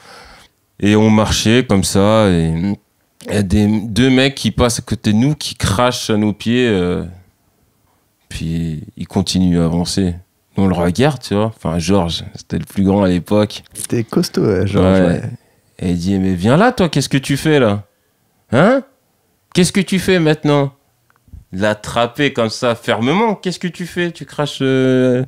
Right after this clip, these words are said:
Speaker 1: Il a bégayé, le mec. En gros, c'est ce qu'on expliquait, c'est des gens qui ont vu ça à la télé, enfin, qui ont vu des, des trucs, euh, de hooligans ou j'en sais rien, et qui pensaient que, en fait, fallait réagir comme ça et qu'on allait rien faire.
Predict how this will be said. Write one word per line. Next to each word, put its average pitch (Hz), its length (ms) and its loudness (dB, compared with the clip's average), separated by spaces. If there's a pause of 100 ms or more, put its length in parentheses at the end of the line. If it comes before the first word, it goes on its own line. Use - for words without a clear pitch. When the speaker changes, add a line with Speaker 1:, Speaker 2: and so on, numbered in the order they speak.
(460)
Speaker 1:
Il 85 200 -8
a 87 80 -2
bégayé, 104 420 2
le 160 140 2
mec. 143 360 0 (140)
En 87 200 -4
gros, 170 400 0 (360)
c'est - 160 -8
ce - 60 -8
qu'on 104 140 -2
expliquait, 120 420 -4
c'est 113 160 -4
des 101 140 0
gens 131 140 0
qui 113 120 -6
ont 101 80 0
vu 104 160 -6
ça 113 180 -2
à - 20 0
la 98 120 0
télé, 156 500 -4
enfin, 104 160 -2
qui 101 140 -6
ont 101 100 0
vu 110 240 -2
des, 95 380 -2
des 95 160 -4
trucs, 120 400 -6
euh, 92 200 -2 (680)
de 87 80 -4
hooligans 104 520 0
ou 101 80 0
j'en 92 140 -2
sais 90 180 -6
rien, 135 340 -2
et 131 120 -2
qui 95 160 -10
pensaient 101 400 -4
que, 95 320 -4
en 87 100 -6
fait, - 220 -6
fallait 95 220 -2
réagir 92 360 0
comme 90 180 0
ça 131 140 2
et 143 40 2
qu'on 92 220 0
allait 90 140 2
rien 95 200 2
faire. 131 240 -2